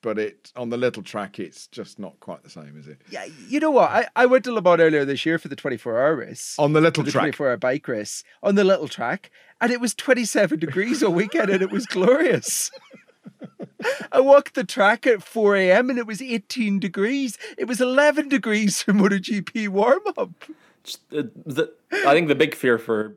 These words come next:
Speaker 3: if there is a cota doubleheader is, imagine the first Sunday, oops, Marquez has won by six seconds. We all know that the next weekend we're, we're about to do the same thing again, even though we kind of sort of know the outcome already.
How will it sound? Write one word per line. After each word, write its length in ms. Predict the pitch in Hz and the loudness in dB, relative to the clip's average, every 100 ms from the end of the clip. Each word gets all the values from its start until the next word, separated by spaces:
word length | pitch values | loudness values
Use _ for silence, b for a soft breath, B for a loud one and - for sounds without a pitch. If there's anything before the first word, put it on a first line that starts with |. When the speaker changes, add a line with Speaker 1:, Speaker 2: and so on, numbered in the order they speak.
| _ | _
Speaker 3:
if 300 | - 117 - | -12 -12 -10
there 180 | - 123 | -6 -4
is 160 | 123 117 | -4 -6
a 40 | |
cota 420 | 113 127 117 120 110 | -10 -6 -6 -8 -8
doubleheader 640 | 113 107 101 107 151 - | -8 -8 -10 -10 -10 -14
is, 340 | - 107 - - b b | -12 -12 -12 -18 b b
imagine 580 | - 123 123 127 123 117 | -12 -4 -4 -4 -8 -12
the 80 | 113 | -14
first 360 | - 135 - - | -10 -10 -10 -12
Sunday, 480 | 127 123 123 127 127 B - | -12 -8 -6 -6 -10 B -10
oops, 360 | 143 143 139 - | -8 -8 -10 -8
Marquez 400 | 123 127 131 120 | -6 -6 -8 -12
has 160 | 123 120 | -14 -12
won 220 | 127 127 | -12 -8
by 120 | 117 | -8
six 340 | 113 - 127 - | -8 -14 -14 -10
seconds. 540 | 127 - 135 131 123 b b | -10 -10 -14 -14 -18 b b
We 160 | 120 117 | -8 -2
all 200 | 117 117 | 0 -2
know 280 | 113 113 113 | -4 -4 -4
that 200 | 113 113 | -6 -8
the 100 | 117 | -10
next 340 | 113 - - | -10 -12 -14
weekend 360 | 117 113 120 117 | -12 -10 -12 -10
we're, 200 | 113 104 110 | -10 -10 -12
we're 160 | 123 113 | -8 -4
about 240 | 107 107 | -4 -6
to 80 | 120 | -10
do 120 | 110 | -14
the 80 | 104 | -16
same 260 | - 117 110 | -12 -12 -10
thing 200 | 117 110 | -14 -14
again, 320 | 104 110 104 | -8 -8 -8
even 160 | 104 | -10
though 80 | 107 | -10
we 80 | 101 | -10
kind 300 | 101 107 104 | -12 -12 -10
of 80 | 104 | -12
sort 240 | - 110 | -10 -10
of 80 | 104 | -10
know 200 | 104 104 | -12 -10
the 140 | 104 104 | -10 -10
outcome 320 | 104 - 107 | -10 -12 -14
already. 400 | 104 104 107 | -10 -12 -12